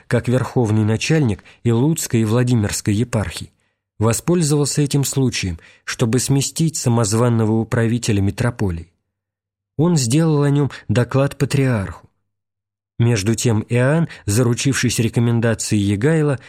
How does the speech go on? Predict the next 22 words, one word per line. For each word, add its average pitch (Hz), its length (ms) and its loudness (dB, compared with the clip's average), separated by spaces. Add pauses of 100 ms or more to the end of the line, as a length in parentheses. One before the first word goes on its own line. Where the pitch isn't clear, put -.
(140)
отправился 143 640 0
в 120 80 -2
Константинополь 123 920 0 (200)
в - 80 -16
тысяча 123 300 0
триста 123 340 -2
девяносто 113 460 0
третьем 117 380 0
году 104 340 -2 (380)
за 117 160 0
посвящением 143 840 0 (140)
в 113 120 2
митрополичий 113 720 0
сан. 87 320 -4 (1400)
Но 117 240 2
здесь 127 400 0
его 139 320 2
озадачили 135 720 0 (200)
предстоящим 127 800 0
ему 127 320 0 (200)
предварительным 123 800 2
разбирательством 113 880 -2